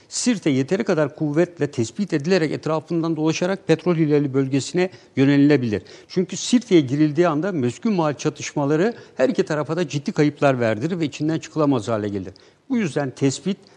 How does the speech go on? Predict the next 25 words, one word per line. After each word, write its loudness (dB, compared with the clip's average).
e, -2
disiplin 0
veya 4
iç -6
dizayn 2
düzeni 2
tesis 0
etme, 0
e, -4
burada 0
yabancı 0
güçleri -4
ayıklama -2
şeklinde -4
meskun 0
malin 2
temizliğiyle -4
uğraşılırken -2
büyük -2
bir -2
şehir -2
etrafından 0
askeri -2
unsurlar -2
dolaşarak -2